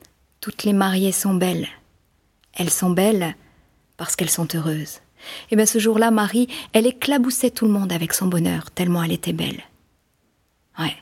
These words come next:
ça, on en a longtemps parlé du mariage de Jean et de Marie. Et puis dans les jours qui ont suivi, mais c'était bonheur que de les voir tous les deux. Tous les matins,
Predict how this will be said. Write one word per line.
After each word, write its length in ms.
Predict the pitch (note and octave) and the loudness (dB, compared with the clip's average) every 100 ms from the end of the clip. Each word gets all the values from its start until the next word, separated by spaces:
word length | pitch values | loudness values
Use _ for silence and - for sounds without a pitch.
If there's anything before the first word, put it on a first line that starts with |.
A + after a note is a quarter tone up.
| _ _ - - _ - | _ _ -20 -20 _ -8
ça, 200 | - G#3 | 0 2
on 120 | G3+ | 2
en 100 | F#3+ | 2
a 100 | F#3 | 0
longtemps 440 | F3+ F#3+ F#3 G3 F3 | 0 0 0 -2 0
parlé 380 | F#3 F3 F3 | 0 0 -2
du 120 | E3+ E3 | -2 -4
mariage 460 | D#3+ D#3 D#3+ D#3+ | -2 -2 -2 -4
de 100 | E3+ | -4
Jean 220 | D#3+ - | -4 -4
et 80 | C3+ | -4
de 80 | F3 | -6
Marie. 340 | E3 D#3+ - - _ _ _ _ _ _ _ _ _ _ _ - - - | -6 -6 -10 -16 _ _ _ _ _ _ _ _ _ _ _ -20 -20 -8
Et 60 | G3+ | 0
puis 140 | G#3 | 2
dans 80 | G3+ | 4
les 120 | G3 | 2
jours 200 | G3+ G#3 | 2 0
qui 120 | G3+ | 0
ont 80 | F#3+ | 0
suivi, 440 | - F#3+ F#3 A#3 - - _ _ _ _ _ - | 0 0 2 0 -2 -14 _ _ _ _ _ 0
mais 120 | F#3+ | 0
c'était 280 | F#3 F#3+ F3+ | 0 0 2
bonheur 440 | F3 F3+ F3+ G3 | 2 2 0 -2
que 100 | G3+ | -4
de 60 | F3 | -2
les 100 | F3 | -2
voir 240 | E3 E3 | -2 -4
tous 120 | - | -4
les 120 | F3 D#3+ | -2 -2
deux. 180 | E3+ - _ _ _ _ _ _ _ _ _ _ _ _ _ _ _ _ _ _ _ _ _ _ _ - | -4 -8 _ _ _ _ _ _ _ _ _ _ _ _ _ _ _ _ _ _ _ _ _ _ _ -2
Tous 100 | B3+ | 2
les 80 | B3+ | 4
matins, 400 | G#3+ - G3 | 2 -2 -4